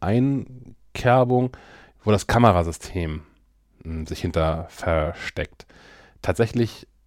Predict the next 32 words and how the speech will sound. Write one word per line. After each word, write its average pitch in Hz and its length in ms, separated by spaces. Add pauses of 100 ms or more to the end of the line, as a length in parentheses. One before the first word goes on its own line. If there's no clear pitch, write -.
(200)
verschwindet - 760
die 98 120
recht - 400
zügig. - 760
Also 90 200
ich - 80
habe - 120
die 95 80
recht 101 280
zügig 101 200
nicht 90 140
mehr 90 160
gesehen. 95 460 (400)
Liegt 110 280
aber 101 160
auch 95 140
daran, 98 340
dass 95 80
ich - 120
ein 104 60
eher 95 200
dunkles 107 380
Hintergrundbild 135 800
habe. 147 160 (640)
Ähm, 92 460 (160)
und 95 120
wenn 95 100
man 95 120
die, 92 380
die, 92 180
die 95 140
Menübar, 110 920